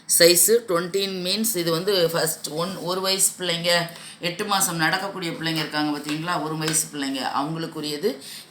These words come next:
இதுவும் சிக்ஸ் ஃபிஃப்டி ருப்பீஸ் தான். என்ன அப்படின்னு கேட்டிங்கன்னா, இதோட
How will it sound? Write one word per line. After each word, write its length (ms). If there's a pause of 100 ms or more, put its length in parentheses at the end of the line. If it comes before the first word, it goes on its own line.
(100)
இதுவும் 380
சிக்ஸ் 220
ஃபிஃப்டி 320
ருப்பீஸ் 380
தான். 140 (220)
என்ன 120 (160)
அப்படின்னு 300
கேட்டிங்கன்னா, 460 (640)
இதோட 300